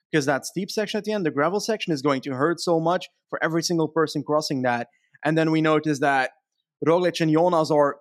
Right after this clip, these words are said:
straight up on the wheel of Poggi, and Poggi's not attacking from them.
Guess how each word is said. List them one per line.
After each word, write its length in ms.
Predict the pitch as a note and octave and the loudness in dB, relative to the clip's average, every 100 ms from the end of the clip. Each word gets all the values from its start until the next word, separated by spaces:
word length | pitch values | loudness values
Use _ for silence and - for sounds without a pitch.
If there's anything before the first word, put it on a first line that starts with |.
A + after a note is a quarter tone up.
| _ | _
straight 360 | - - F#3 F#3 | -12 -2 0 0
up 120 | F3+ | 2
on 140 | E3 | 2
the 80 | D#3 | 2
wheel 220 | D3 G3+ | 2 2
of 160 | F#3+ - | 2 2
Poggi, 440 | E3 F3 A3 C4+ - _ _ - | 2 4 0 -4 -6 _ _ -4
and 140 | D#3+ | -2
Poggi's 360 | F3+ F#3 E3+ C3+ | 2 2 2 0
not 240 | E3 D#3 - _ _ _ _ _ - | 2 2 -2 _ _ _ _ _ -12
attacking 500 | D#3+ F#3 F#3 F#3+ D#3 | -6 -4 -2 0 0
from 380 | - E3+ G3+ E3+ | 0 0 2 2
them. 300 | C3+ E3+ | 0 -2